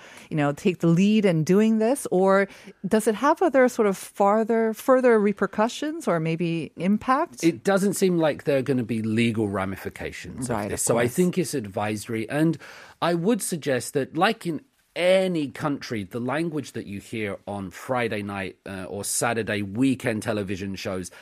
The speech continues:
Speaker 2: they are gonna spread and disseminate
Speaker 1: Oh, yeah.
Speaker 2: around the culture. And you, you remember that when you would go to school on a Monday and you would be
Speaker 1: Mm-hmm.
Speaker 2: talking about the shows, the words that were
Speaker 1: Mm-hmm.
Speaker 2: used.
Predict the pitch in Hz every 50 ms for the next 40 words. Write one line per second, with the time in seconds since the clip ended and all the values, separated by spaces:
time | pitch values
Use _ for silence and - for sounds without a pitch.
0 | - - _ _ _ - 127 120 120 - - 123 123 127 127 117 135 117 113 104
1 | - - - - 120 113 107 110 104 95 101 - - 127 117 113 110 110 104 156
2 | 160 151 135 127 - 123 127 131 139 143 135 127 117 - 120 113 98 82 - 117
3 | 101 - - - - - - _ - 113 139 185 214 175 135 - 107 110 139 123
4 | 101 90 95 87 87 85 95 87 98 101 - 101 101 101 101 101 92 - 110 101
5 | 95 - - - 131 123 120 110 107 104 101 104 113 117 120 117 113 113 107 107
6 | 104 104 98 95 98 98 90 - 98 175 175 175 - - 196 165 131 123 117 98
7 | 120 117 120 - 123 135 - - 127 120 117 113 110 110 107 - - 104 92 95
8 | 117 120 117 120 117 110 110 101 - 120 - - 110 98 180 - 113 117 117 113
9 | 110 110 107 -